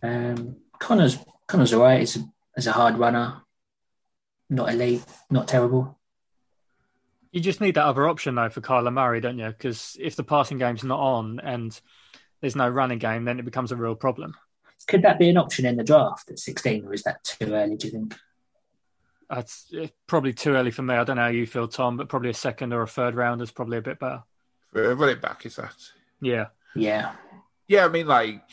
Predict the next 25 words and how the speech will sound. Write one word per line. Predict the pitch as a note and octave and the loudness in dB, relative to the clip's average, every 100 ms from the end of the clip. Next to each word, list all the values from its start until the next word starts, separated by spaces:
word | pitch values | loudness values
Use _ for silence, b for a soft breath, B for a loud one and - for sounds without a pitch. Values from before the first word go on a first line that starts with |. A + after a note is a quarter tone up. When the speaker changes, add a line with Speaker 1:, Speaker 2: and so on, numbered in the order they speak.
| B B _ _ _ _ - | B B _ _ _ _ -8
Speaker 3:
we | B2+ | 0
did | C#3 | 2
have | B2 A#2 | 2 0
Travis | - A#2 A2 G#2+ - | -2 -2 -2 -6 -4
Etienne | A#2 - B2+ B2 B2 | -4 0 2 2 -2
a | - | -12
couple | - A2+ G#2+ | -6 -4 -4
of | |
weeks | A#2 - - | -6 -8 -6
ago | A#2+ A#2 | -4 -4
saying | - A2+ G#2 | -4 -6 -4
that | G2 F#2+ F#2 _ _ _ | -6 -8 -10 _ _ _
the | - | -14
Cardinals | A2+ A2+ A2 G#2+ | -6 -6 -6 -14
taking | - G#2 G#2+ | -10 -10 -10
him | G#2 | -12
at | G2+ | -14
sixteen | - A#2 - - A#2+ B2 | -12 -14 -14 -14 -12 -10
would | G2+ | -8
be | G2 | -10
a | |
dream | F#2 A2+ A#2 | -10 -12 -10
of | A#2+ | -12
his. | - C3 B2+ | -8 -8 -8
So, | - G2+ G2 | -10 -6 -6